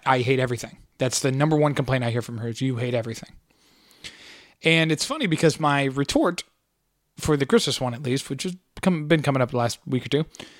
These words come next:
is that, "No, I don't hate everything. I hate Christmas for a very specific set of reasons. And when it comes to the fourth of July,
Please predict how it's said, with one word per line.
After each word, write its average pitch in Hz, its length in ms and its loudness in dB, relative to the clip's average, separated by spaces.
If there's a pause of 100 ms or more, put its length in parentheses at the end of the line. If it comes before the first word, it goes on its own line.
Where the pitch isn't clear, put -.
(340)
is 156 320 4
that, 147 380 4 (520)
"No, 180 500 4
I 214 100 2
don't 208 180 4
hate 165 160 8
everything. 120 400 0
I 156 100 4
hate 151 180 2
Christmas 160 380 0
for 170 220 0
a 165 40 0
very 185 160 4
specific 165 360 0
set 156 120 4
of 147 60 4
reasons. 135 460 2 (200)
And 131 440 0
when 131 100 2
it 131 60 -2
comes 165 220 -2
to 151 60 -8
the 147 60 -4
fourth 165 240 0
of 160 60 0
July, 160 440 2